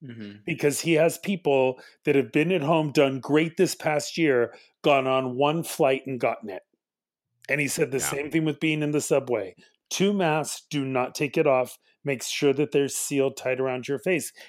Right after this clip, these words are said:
Speaker 2: It's not a game. It's not
Speaker 1: Mm-hmm.
Speaker 2: personal. No one's taking away your beer or
Speaker 3: Yeah.
Speaker 2: your party
Speaker 3: <laughs> Right.
Speaker 2: or your engagement or anything. It's a pandemic. It's like, it literally is like apples and oranges. It's not,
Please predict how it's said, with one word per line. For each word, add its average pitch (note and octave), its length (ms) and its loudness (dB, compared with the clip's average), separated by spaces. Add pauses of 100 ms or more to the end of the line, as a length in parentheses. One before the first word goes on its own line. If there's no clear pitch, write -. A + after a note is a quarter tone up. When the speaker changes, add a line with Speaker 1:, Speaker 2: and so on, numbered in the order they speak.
Speaker 2:
It's F3+ 220 -2
not F#3 260 2
a B3 60 0
game. E3+ 600 0
It's D#3+ 220 -6
not F#3 200 -2
Speaker 1:
Mm-hmm. G#3+ 120 -10
Speaker 2:
personal. G3 500 0
No E3 160 0
one's G3+ 280 0
taking A3+ 340 -2
away G#3 240 2
your F#3+ 220 0
beer D#3 560 0 (580)
or F#3 100 8
Speaker 3:
Yeah. F#3 80 4
Speaker 2:
your F#3 180 6
party E3 720 0 (100)
Speaker 3:
<laughs> - 100 -20
Right. F2+ 120 4
Speaker 2:
or F#3+ 80 10
your F#3 500 6 (160)
engagement E3 920 0 (100)
or G3 300 6
anything. E3+ 720 0 (100)
It's F#3+ 180 0
a G3 80 2
pandemic. F#3 800 -2
It's E3+ 220 -2
like, F3+ 300 2 (220)
it G3 140 4
literally G#3 460 6
is E3 120 4
like F3 200 2
apples D3 360 0
and D3 120 -2
oranges. C#3+ 600 -4
It's C#3+ 220 -8
not, E3 300 0